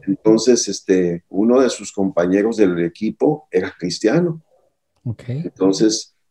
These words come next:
Speaker 1: eh, como mi padre destacaba en el juego, pues, este, este amigo lo, lo buscaba y lo invitaba y le decía, "Oye, yo quiero que me acompañes al templo". Y mi padre, pues, decía, "No, ¿cuál templo?".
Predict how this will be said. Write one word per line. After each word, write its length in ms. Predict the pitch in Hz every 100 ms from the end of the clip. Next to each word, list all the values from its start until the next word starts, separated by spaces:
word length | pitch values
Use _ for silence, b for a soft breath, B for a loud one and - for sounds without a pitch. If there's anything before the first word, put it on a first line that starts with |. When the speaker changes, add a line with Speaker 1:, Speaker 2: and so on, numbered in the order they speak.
| -
Speaker 1:
eh, 360 | 95 92 90
como 260 | 87 85 82
mi 100 | 85
padre 360 | 80 82 98
destacaba 680 | 117 110 - 65 80 95 117
en 100 | 123
el 180 | 95 80
juego, 560 | - 87 104 123 139 -
pues, 280 | 85 80 -
este, 640 | 80 - 80 73 - -
este 320 | 80 - 98 95 80 -
amigo 420 | 71 82 92 98
lo, 240 | 98 80
lo 240 | 78 80 80 -
buscaba 720 | - 80 - - - 110 120 110
y 140 | 90
lo 140 | 78 80
invitaba 600 | 78 82 85 110 113 107
y 40 |
le 100 | 90
decía, 300 | 85 80 -
"Oye, 260 | 101 123 120
yo 140 | 110
quiero 240 | 113 120 117
que 100 | -
me 100 | 82
acompañes 640 | 80 78 80 92 113 110
al 180 | 71 -
templo". 500 | - 85 98 92 78 _ _ _ b b b b
Y 60 | 90
mi 140 | 90
padre, 360 | 85 82 82 95
pues, 260 | - 85 80
decía, 340 | 78 - 80
"No, 400 | 76 76 78 95
¿cuál 200 | 101 101
templo?". 420 | 104 110 113 107